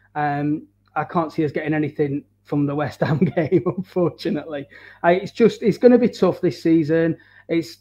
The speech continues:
not gonna be easy, but we're not gonna be humiliated like that again. I think Hecky set out to be a bit too open and attacking yesterday. We massively missed McBurney, and with, uh, Osler and Jefferson both injured, we didn't even have a replacement number nine.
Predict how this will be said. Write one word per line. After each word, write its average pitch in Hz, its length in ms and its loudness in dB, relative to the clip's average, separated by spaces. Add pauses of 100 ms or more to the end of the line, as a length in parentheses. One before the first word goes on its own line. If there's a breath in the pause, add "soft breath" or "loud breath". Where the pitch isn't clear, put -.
not 202 280 2
gonna 175 180 0
be 165 100 -2
easy, 156 720 -4
but 170 200 -4
we're 180 100 2
not 185 200 2
gonna 165 120 -2
be 160 140 -2
humiliated 156 600 -2
like 151 200 -8
that 151 120 -8
again. 151 360 -6 (340 soft breath)
I 165 180 2
think 170 300 -2
Hecky 175 380 -4
set 185 240 -2
out 160 400 -6 (260)
to 156 120 -12
be 160 180 2
a 156 40 -2
bit 175 240 -6
too 170 200 -2
open 160 260 -2
and 160 140 -2
attacking 160 440 -6
yesterday. 165 640 -6 (400 soft breath)
We 170 160 0
massively 165 600 0
missed - 560 -4 (320)
McBurney, 160 840 0
and 156 300 0
with, 160 400 -4
uh, 151 260 -4
Osler 156 540 -4
and 151 260 -2
Jefferson 156 440 -4
both 160 320 -2
injured, 151 340 0
we 151 100 -2
didn't 165 160 -2
even 156 200 -2
have 147 140 -6
a 151 60 -2
replacement 151 540 -6
number 139 180 -10
nine. 151 540 -2